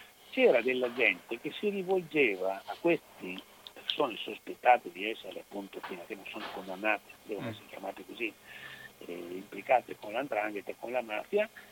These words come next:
Speaker 1: per avere, per esempio, il recupero crediti,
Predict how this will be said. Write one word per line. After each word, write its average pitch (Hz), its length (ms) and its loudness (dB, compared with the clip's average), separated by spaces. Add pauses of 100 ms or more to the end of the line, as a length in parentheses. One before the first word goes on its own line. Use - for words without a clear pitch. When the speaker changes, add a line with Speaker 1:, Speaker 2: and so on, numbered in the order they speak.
(560)
Speaker 1:
per 233 200 10
avere, 220 520 6 (100)
per 214 120 -4
esempio, 165 320 -2
il 208 60 0
recupero 170 420 0
crediti, 139 680 -2